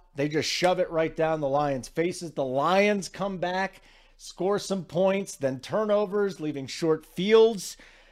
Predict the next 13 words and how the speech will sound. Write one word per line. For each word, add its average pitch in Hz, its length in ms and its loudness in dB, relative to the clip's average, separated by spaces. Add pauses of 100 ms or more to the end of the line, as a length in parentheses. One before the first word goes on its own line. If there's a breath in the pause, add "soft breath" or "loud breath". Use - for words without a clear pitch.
(140 loud breath)
uh, 165 280 0
for 180 200 -2
the 156 80 0
Broncos 175 600 2
yesterday. 156 460 0
And 143 140 -2
ultimately, 147 920 0 (880 soft breath)
that 151 220 4
under 175 260 0
forty-two 165 500 -2
and 151 80 0
a 131 60 0
half 139 240 -4